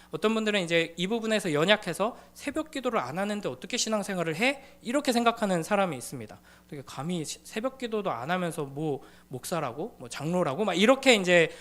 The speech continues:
생각하는 분들이 있죠. 그런 분들 입장에서는 "어, 저 교회가, 저 사역자가 사람들한테 새벽 기도 하지 말라 그랬어. 새벽 기도 하는 게 신앙이 약한 거래." 막 이런 식으로 이제 오해를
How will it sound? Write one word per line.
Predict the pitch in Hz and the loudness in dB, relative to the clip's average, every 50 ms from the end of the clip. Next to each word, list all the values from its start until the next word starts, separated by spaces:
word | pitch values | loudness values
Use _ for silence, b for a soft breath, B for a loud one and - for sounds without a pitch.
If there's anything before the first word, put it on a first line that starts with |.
| B B | B B
생각하는 | - - 226 226 220 - 214 202 190 175 156 | -4 -2 0 0 0 0 0 0 0 0 -2
분들이 | 180 165 160 170 156 139 117 | -2 -2 -2 -2 -2 -4 -6
있죠. | - - 131 156 190 B B B - | -6 -6 -6 -6 -6 B B B 0
그런 | - 214 220 269 294 294 | 6 8 10 10 10 10
분들 | 294 294 277 262 | 8 6 6 6
입장에서는 | 240 240 - 233 226 214 202 214 202 220 254 269 B B B - | 6 4 4 2 2 2 0 0 2 2 2 0 B B B -2
"어, | - 202 208 - - - - - - | 0 2 2 0 -4 -14 -20 -20 -6
저 | - - 185 208 226 226 214 - - - - - | 2 6 8 10 10 10 8 4 0 -10 -12 -6
교회가, | - 170 170 170 156 - 160 190 - | -2 0 2 2 2 2 0 -2 -2
저 | - 180 180 196 | 0 2 2 4
사역자가 | 202 220 220 214 208 - - 160 143 165 196 220 B B B B B B B _ _ _ - - - | 4 4 4 4 2 2 -2 -2 0 0 0 0 B B B B B B B _ _ _ -18 -18 -16
사람들한테 | - - 220 214 220 220 202 190 175 - - 185 | -6 -2 0 0 2 2 0 -2 -2 -2 -4 -8
새벽 | - - 220 247 240 240 | -6 -4 -4 -4 -4 -4
기도 | - 196 - 175 | -6 -8 -6 -6
하지 | - 208 - 170 | -6 -6 -6 -6
말라 | 127 120 147 180 196 180 | -4 2 4 6 6 6
그랬어. | 160 135 - - - 110 B B B B | 4 0 -6 -8 -12 -16 B B B B
새벽 | - - 247 240 285 277 277 | -4 -2 2 4 4 2 2
기도 | - 254 220 226 | 2 2 4 4
하는 | 208 208 254 254 254 240 240 240 | 4 4 4 2 2 2 2 4
게 | 254 247 220 151 B B B B B - | 6 6 6 4 B B B B B -4
신앙이 | - - 277 269 262 254 247 233 214 170 | -2 0 2 4 6 6 6 6 4 4
약한 | 135 143 - - - 233 214 | 2 2 0 2 2 2 4
거래." | 175 165 156 135 113 - - | 4 4 4 4 2 0 -2
막 | 151 151 - - | -4 -4 0 2
이런 | 185 226 269 294 302 294 | 6 8 8 8 8 6
식으로 | 269 294 269 262 | 4 2 2 2
이제 | 240 190 170 170 | 2 4 4 4
오해를 | 151 123 139 156 165 165 151 143 127 120 B | 2 2 4 4 4 4 4 2 -2 -4 B